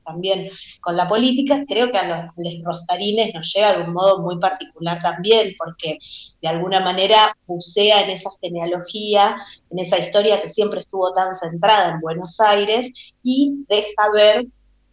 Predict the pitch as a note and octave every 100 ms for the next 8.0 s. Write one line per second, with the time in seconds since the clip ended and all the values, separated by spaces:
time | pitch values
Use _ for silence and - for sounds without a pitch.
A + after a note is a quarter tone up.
0 | _ _ - E3 D#3+ E3 A3 - G3 G3+
1 | - F3+ F3+ F3+ G#3 G3 F#3+ F#3+ G3 A3
2 | A3 D#3+ E3+ F3 E3 D3+ C#3+ D3+ D3 E3
3 | D#3+ D3 C#3+ - F3+ G3+ E3 D#3+ E3 F3
4 | G3+ _ _ _ _ _ _ _ _ _
5 | _ C#4+ C#4+ - - G3+ F#3+ G3 A3 A#3
6 | A#3 A#3 E3+ E3 - A#3+ A3+ A3 - A3+
7 | A3+ A3+ - E3+ E3+ E3 D#3 D3+ D3 C#3+